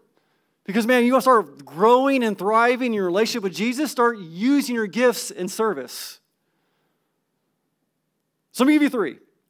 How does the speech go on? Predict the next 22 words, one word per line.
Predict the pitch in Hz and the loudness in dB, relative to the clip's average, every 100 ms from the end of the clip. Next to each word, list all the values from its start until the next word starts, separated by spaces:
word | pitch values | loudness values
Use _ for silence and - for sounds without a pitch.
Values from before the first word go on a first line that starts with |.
| _ _ _ _ _ _ 165 | _ _ _ _ _ _ -2
gonna | 214 | -2
explain | 214 226 214 | 0 0 0
each | 185 | 0
of | |
them. | 180 175 | -2 -4
It's | 190 | -2
gonna | 208 | -4
be, | 190 180 - _ _ _ _ _ _ _ | -4 -6 -8 _ _ _ _ _ _ _
number | 185 196 | -2 0
one, | 208 | 0
it's | 220 | -2
gonna | 202 196 | -4 -2
be | |
educate, | 185 220 220 240 233 _ _ _ _ _ - | -2 -2 2 0 0 _ _ _ _ _ -10
explore, | 170 - 196 190 185 170 | -10 -4 -2 0 -2 -4
exercise. | 160 156 135 123 117 120 - - _ _ _ _ _ _ _ _ _ _ _ | -8 -8 -10 -12 -12 -14 -20 -20 _ _ _ _ _ _ _ _ _ _ _
All | 123 | -10
right? | 180 269 _ _ _ _ _ _ _ _ _ | -8 -10 _ _ _ _ _ _ _ _ _
So | - 220 | 0 0
the | |
first | 269 254 | 2 -2
one, | 208 147 | -2 -6